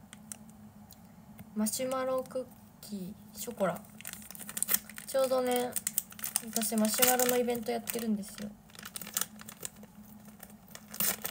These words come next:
なので、ちょっとマシュマロでも食べながら。なんか何気に三月ね、公演とかさ、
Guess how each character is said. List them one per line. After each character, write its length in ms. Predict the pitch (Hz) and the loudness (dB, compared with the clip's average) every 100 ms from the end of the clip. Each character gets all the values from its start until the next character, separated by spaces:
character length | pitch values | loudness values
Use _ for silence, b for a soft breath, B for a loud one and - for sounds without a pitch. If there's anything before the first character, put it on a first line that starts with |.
| - - - - - - - - - - - - - - - - - - | 4 4 4 -2 -2 0 0 -2 0 0 0 -2 -2 -2 -2 -2 -2 0
な 120 | 233 | 4
の 80 | 214 | 4
で、 100 | 202 | 4
ち 40 | |
ょ 20 | 196 | 2
っ 440 | - - - - | 0 -2 -2 0
と 60 | 202 | 4
マ 120 | 208 | 4
シ 140 | 220 247 | 4 4
ュ 20 | |
マ 80 | 247 | 4
ロ 100 | 247 | 6
で 120 | 247 | 6
も 100 | 214 | 6
食 140 | 214 | 6
べ 80 | 208 | 6
な 120 | 208 | 6
が 100 | 202 | 4
ら。 120 | 185 214 - B - | -2 -2 -4 B 2
な 100 | 220 | 4
ん 20 | |
か 80 | 214 | 8
何 240 | 208 254 | 6 6
気 100 | 320 | 0
に 100 | 349 | 0
三 200 | 339 381 | 2 2
月 280 | 359 214 202 | 2 0 2
ね、 520 | 196 190 190 190 190 | 2 2 0 -2 -6
公 260 | 208 - 320 | -2 2 2
演 160 | 339 339 | 0 -4
と 80 | |
か 140 | - 208 | -4 -4
さ、 340 | 208 190 185 | -2 -6 -6